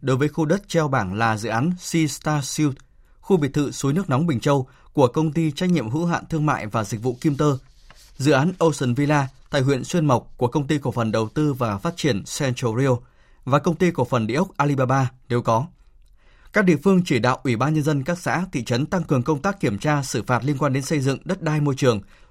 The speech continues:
đối với các khu đất, dự án chưa được sự chấp thuận của cơ quan có thẩm quyền hoặc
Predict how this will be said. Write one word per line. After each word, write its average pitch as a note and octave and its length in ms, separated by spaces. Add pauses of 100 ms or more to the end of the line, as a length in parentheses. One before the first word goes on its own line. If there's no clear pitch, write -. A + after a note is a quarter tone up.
đối D3 140
với D3 120
các G#3+ 120
khu E3+ 220
đất, - 140 (100)
dự C#3 160
án C3 260 (280)
chưa G#3+ 140
được D3+ 200
sự C#3+ 220
chấp G#3+ 220
thuận C#3 200
của A#2+ 160
cơ D#3+ 120
quan D3 260
có C#3 120
thẩm C#3 160
quyền B2 240 (280)
hoặc C3+ 180